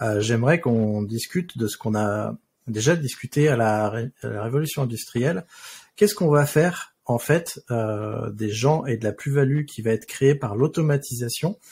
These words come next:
Donc l'automatisation des, des machines au dix-neuvième, l'automatisation de l'informatique aujourd'hui et l'automatisation des I A demain. La plus-value qui est créée par cette automatisation, si elle continue à être captée par, euh, par les possédants des, des entreprises,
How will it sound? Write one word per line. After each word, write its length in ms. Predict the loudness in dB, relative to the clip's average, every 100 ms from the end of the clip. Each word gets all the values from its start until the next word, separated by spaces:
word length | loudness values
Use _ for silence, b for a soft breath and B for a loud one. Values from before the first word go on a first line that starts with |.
| B B B B _ -12
Donc 180 | -6
l'automatisation 920 | -4 -2 0 -2 -2 -2 -2 2 2 2
des, 200 | 0 -2
des 100 | 0
machines 560 | 0 0 2 2 2 -4 b b
au 140 | -4 -2
dix-neuvième, 640 | -2 -2 0 2 2 0
l'automatisation 840 | -2 -2 -2 -2 -2 -2 -2 0
de 60 | 2
l'informatique 680 | 0 0 0 0 0 -6 -6 -6 -2
aujourd'hui 420 | 0 0 0 0
et 40 |
l'automatisation 960 | 0 -2 -4 -2 -6 -6 -4 -4 0 0
des 180 | 0 -2 -2
I 100 | 2
A 100 | 2
demain. 360 | 2 2 2 0 B B B B B
La 120 | -2 0
plus-value 480 | 2 4 4 4
qui 100 | -2
est 80 | -6
créée 360 | -2 2 4 4
par 400 | 0 -4 -8 -16
cette 500 | -10 -6 -6 -8 -8
automatisation, 880 | -2 0 0 -2 -6 -4 0 -2 -2 B B
si 200 | -6 2
elle 120 | 2 2
continue 480 | -2 0 0 2
à 80 | 2
être 140 | 0 0
captée 420 | -4 0 2 2
par, 400 | 2 -2 -2 -4
euh, 680 | -6 -6 -8 -8 -10 -10 -8
par 200 | -6 -6
les 100 | -6
possédants 540 | -6 -4 -2 2 2
des, 200 | 2 -2
des 120 | -4 -8
entreprises, 640 | -12 -4 -2 0 -2